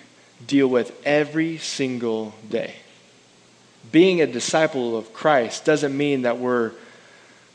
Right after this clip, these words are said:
we're, um, away from struggles. We're too, we're on top of struggles. It doesn't mean that we're exempt from struggles.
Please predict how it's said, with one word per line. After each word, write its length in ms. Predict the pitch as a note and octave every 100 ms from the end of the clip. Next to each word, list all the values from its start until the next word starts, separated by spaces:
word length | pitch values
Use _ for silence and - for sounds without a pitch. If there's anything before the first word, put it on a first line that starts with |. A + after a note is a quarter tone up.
| _ -
we're, 220 | C3+ B2
um, 1120 | - - - - - _ _ _ - - - - - _
away 600 | C3+ B2 C3+ C3 A#2 G#2+
from 300 | - - A2+
struggles. 640 | - A#2+ G#2+ A2 A2 - - _ _ _ _ _ _ _ _ _ _ - -
We're 100 | A#2+
too, 360 | - C3+ B2 A#2 -
we're 120 | C3
on 120 | B2
top 260 | A2 B2 A#2
of 100 | A#2
struggles. 400 | - A2 G#2+ G#2+
It 140 | A#2+
doesn't 240 | C#3 B2+ B2
mean 180 | B2+ A#2+
that 160 | A#2
we're 280 | A#2+ A2 A2
exempt 440 | A#2+ G#2+ A#2+ G#2
from 140 | - G#2
struggles. 560 | - A2+ G#2+ G#2 -